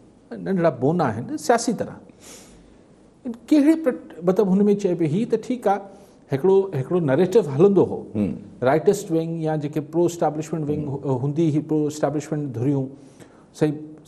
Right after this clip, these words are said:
Speaker 1: इकहतरि पाकिस्तान टुटो, ज़ुल्फ़िकार अली भुट्टो टोड़े छॾियो।
Speaker 2: जी हा, बिल्डिंग
Speaker 1: छो टोड़े
Speaker 2: न थियो
Speaker 1: छॾियो? कि
Speaker 2: गद्दार
Speaker 1: "इधर हम,
Speaker 2: जो।
Speaker 1: उधर हम" जो नारो हणियो।
Speaker 2: जी हा।
Speaker 1: बाबा, हुन महिल जेको आहे, यहिया ख़ान जी हुकूमत हुई,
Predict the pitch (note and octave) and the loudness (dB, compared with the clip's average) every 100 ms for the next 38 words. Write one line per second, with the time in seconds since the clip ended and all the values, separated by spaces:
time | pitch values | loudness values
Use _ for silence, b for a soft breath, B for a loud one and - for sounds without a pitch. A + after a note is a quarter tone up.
0 | - F3 E3 G3 G3 G3 D#3+ - B2 A#2 | -6 -2 0 2 4 2 0 -10 -14 -6
1 | D3 E3+ - G#3 G#3 F#3 F3+ D3+ D#3+ - | -2 -2 0 0 0 0 0 0 0 4
2 | F3 D#3 C3 D3+ C3+ A2 G2+ F2+ F#2+ G2 | 4 4 2 -2 0 -2 -4 -8 -8 -2
3 | A#2 F2+ F2+ C3 D#3+ - D3+ - - A3 | -2 -2 0 2 4 6 6 4 4 2
4 | - A3 G#3+ A3 G#3 A3 G#3 F#3+ G3 G3 | 4 2 4 4 4 2 2 4 4 4
5 | G3 E3+ C#3+ - F3 A#2+ G2+ F2 G2+ - | 2 2 2 2 2 -2 -6 -2 -2 -2
6 | - - A#3 G#3 A#3 A#3+ B3 A3 F3+ D#3 | -6 -4 0 2 2 0 0 -4 -6 -2
7 | E3+ G3+ F3 A3+ - F#3+ F3+ D3+ B2+ G3+ | -2 2 4 4 2 -2 -2 -4 -2 2
8 | G#3 - | 2 0